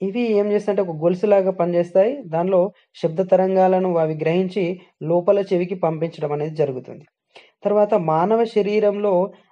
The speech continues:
అతి చిన్న ఎముక ఏది అని అంటే కర్ణాంతరాస్థి. కర్ణాంతరాస్థిని మానవ శరీరంలో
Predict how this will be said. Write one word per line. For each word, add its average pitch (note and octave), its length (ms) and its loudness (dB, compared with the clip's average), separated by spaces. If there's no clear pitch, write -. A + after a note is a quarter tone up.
అతి F3 180 -2
చిన్న B3 480 -4
ఎముక F#3+ 680 2
ఏది F#3+ 380 0
అని F3+ 120 0
అంటే E3 300 -2
కర్ణాంతరాస్థి. D#3+ 1080 0
కర్ణాంతరాస్థిని F3 1300 -2
మానవ E3+ 380 -4
శరీరంలో E3 680 -4